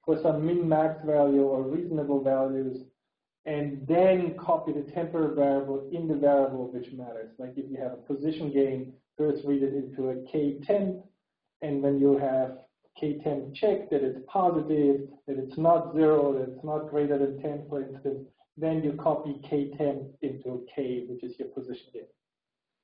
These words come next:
So just showing you a little bit of code,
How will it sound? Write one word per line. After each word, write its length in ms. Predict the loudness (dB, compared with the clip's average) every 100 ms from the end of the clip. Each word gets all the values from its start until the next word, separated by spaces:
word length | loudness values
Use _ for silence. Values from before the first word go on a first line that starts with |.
| _ _ _ _ _ _ _ _ _ _ _ _ _ _ _ _ _ _ _ _
So 400 | 4 8 8 6 -2 -18 -2
just 340 | 2 2 0
showing 320 | 4 4 6
you 120 | 4 0
a 180 | 2
little 160 | 2 2
bit 140 | 2
of 160 | -2 -2
code, 340 | -2 0 -2